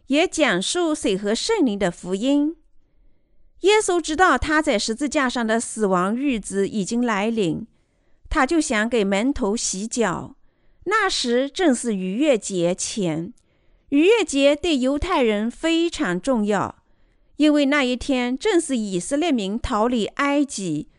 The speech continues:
摆脱奴役的时间，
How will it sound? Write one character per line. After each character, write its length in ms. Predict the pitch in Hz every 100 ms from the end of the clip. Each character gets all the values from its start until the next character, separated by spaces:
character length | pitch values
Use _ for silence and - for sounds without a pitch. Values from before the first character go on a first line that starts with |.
| - -
摆 260 | 277 247 190
脱 300 | - 320 311
奴 340 | 262 190 170
役 180 | 226 311
的 140 | 214
时 320 | 196 - 180 175
间， 420 | 254 269 277